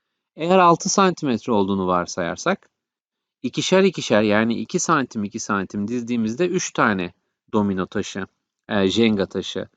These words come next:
e, üst üste koyulur. Eğer üç santim üç santimlik şekilde dizdiğimiz zaman altı santimetreyi üçe bölersek iki tane, e, jenga taşıyla,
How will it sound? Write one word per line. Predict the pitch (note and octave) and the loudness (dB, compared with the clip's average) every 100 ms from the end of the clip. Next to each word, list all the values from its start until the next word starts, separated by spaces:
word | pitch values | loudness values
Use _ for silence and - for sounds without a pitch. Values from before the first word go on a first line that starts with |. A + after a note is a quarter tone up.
| _ _ _ _ - | _ _ _ _ -10
e, | G2 F#2 F#2+ | -4 -4 -4
üst | G2+ - - | -4 -6 -8
üste | G#2+ - F#2 | -8 -4 -2
koyulur. | F#2+ F2 A2 E3+ - _ _ _ _ | -2 -4 -4 -6 -10 _ _ _ _
Eğer | B2+ C#3+ | 2 4
üç | D#3+ F#3+ | 4 2
santim | - F#3+ F3+ D3+ | 2 2 2 0
üç | C3 | -2
santimlik | - A#2 G#2+ A2 G#2 - - _ _ _ | 0 0 2 0 -2 -4 -14 _ _ _
şekilde | - A#2 A#2+ G#2+ G#2 G2 - | -8 -8 -4 0 0 0 -4
dizdiğimiz | A2+ G#2 G2 G#2+ G2+ F#2 | 0 0 2 0 2 0
zaman | F#2 F2+ D#3 F#3 _ _ - | -2 0 -2 -2 _ _ -2
altı | C3 C#3 E3+ | 2 2 0
santimetreyi | - B2 G#2 G#2+ G2 - G#2+ | 0 2 2 -2 -6 -4 -6
üçe | B2 E3 C3 | -2 -2 0
bölersek | G#2 F#2+ - F#3 | 0 -2 -4 -6
iki | F3 F#3 | -2 0
tane, | - C#3+ G#2 F2+ - _ _ _ _ _ | 2 2 2 -2 -8 _ _ _ _ _
e, | A2 G2+ | -14 -12
jenga | F#2 B2 A#2+ G#2 | -10 -8 -4 -4
taşıyla, | - F#2+ - G2+ F#2 | -4 -8 -8 -8 -8